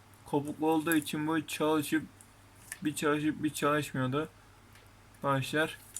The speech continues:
yani temassızlık yapıyordu. Ondan sonra arkadaşlar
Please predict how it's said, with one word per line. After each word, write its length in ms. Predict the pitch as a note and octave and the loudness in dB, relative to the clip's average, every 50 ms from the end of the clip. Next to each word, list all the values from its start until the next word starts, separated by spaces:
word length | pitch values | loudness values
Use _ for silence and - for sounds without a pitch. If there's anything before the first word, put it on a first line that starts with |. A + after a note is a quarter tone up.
| - - - - | -16 -16 -12 -8
yani 240 | - B2+ C3 B2+ B2+ | -6 -4 -4 -6 -6
temassızlık 680 | - D#3+ D3 D3+ D#3 D#3 D3+ - - D3 D3+ D#3 - - | -4 -2 0 0 0 0 -2 -4 -6 -6 -6 -6 -6 -4
yapıyordu. 500 | C#3+ C3+ B2+ B2+ C3 C3 C3+ D#3 E3 E3+ - - - - - - - - - - - - - - - - - - | -4 -4 -2 -2 -2 -2 -2 -2 -4 -4 -8 -14 -16 -16 -16 -16 -18 -20 -20 -20 -18 -16 -14 -14 -14 -14 -12 -8
Ondan 280 | - C#3+ D3+ D#3+ E3 E3 | -6 -6 -4 -2 -2 -2
sonra 200 | - - E3 D#3 | -2 0 0 2
arkadaşlar 640 | D3+ D3 - D3 D3+ D3 D3 C#3+ - E3 E3 E3 | 0 0 0 0 0 0 0 -2 -2 -2 -2 -2